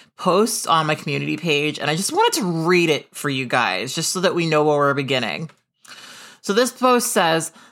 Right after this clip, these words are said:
"Lesbian bars in my city are full of trans women with penises." Um,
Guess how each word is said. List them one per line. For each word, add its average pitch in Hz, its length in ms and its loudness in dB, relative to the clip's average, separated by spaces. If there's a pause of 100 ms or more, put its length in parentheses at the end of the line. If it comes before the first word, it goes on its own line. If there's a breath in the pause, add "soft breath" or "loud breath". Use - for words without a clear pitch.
"Lesbian 254 500 2
bars 208 280 4
in 196 80 2
my 180 100 2
city 170 360 2
are 165 120 4
full 151 440 0
of 156 200 0
trans 196 480 2
women 131 400 -2
with 139 300 -2
penises." 143 720 -2 (100)
Um, 131 460 -2